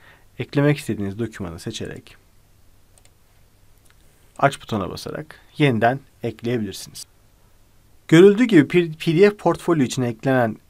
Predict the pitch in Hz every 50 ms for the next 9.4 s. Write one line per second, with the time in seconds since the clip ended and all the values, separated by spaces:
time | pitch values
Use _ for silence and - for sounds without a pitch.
0 | _ - 120 113 113 113 110 123 127 - 143 139 127 120 117 131 175 214 214 -
1 | _ - - 123 123 123 120 127 156 165 165 151 - 135 120 120 113 101 104 -
2 | 107 95 101 131 147 143 123 117 117 113 104 117 131 131 123 117 - - _ _
3 | _ _ - - 123 135 135 - 120 107 101 107 101 101 - - 120 151 175 -
4 | - 147 131 127 113 104 104 - - - _ _ _ _ _ - _ _ - 131
5 | 127 127 123 - - 110 104 101 - - 131 127 120 113 110 - - 120 113 104
6 | 92 87 82 - - - - - - - _ _ _ _ _ _ _ _ - -
7 | - _ _ _ _ _ _ _ _ - 156 202 208 165 - - _ _ - 135
8 | 135 - - 151 151 190 190 - 180 151 131 113 117 113 107 107 - 113 131 131
9 | 123 117 104 104 92 95 113 -